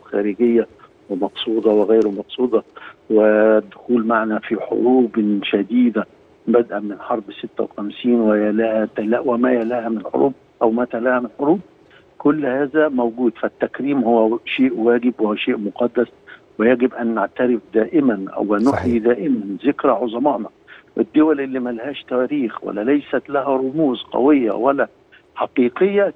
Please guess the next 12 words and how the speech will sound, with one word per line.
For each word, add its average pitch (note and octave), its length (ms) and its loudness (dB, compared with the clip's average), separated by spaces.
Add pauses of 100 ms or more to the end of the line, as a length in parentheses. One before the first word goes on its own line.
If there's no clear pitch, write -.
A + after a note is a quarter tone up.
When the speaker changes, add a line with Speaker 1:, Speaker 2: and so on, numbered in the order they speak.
(120)
Speaker 1:
تسعى D3 920 2 (420)
إلى C3+ 260 0
أن B2 160 -2
هي D3+ 440 0 (420)
ت-، B2+ 180 2 (140)
ت-، C3 200 0
توجد F3+ 400 2
مثل C#3 300 0
هذه B2 360 0
الرموز. A#2+ 440 0
آه، D3 140 2
نحن C#3+ 380 0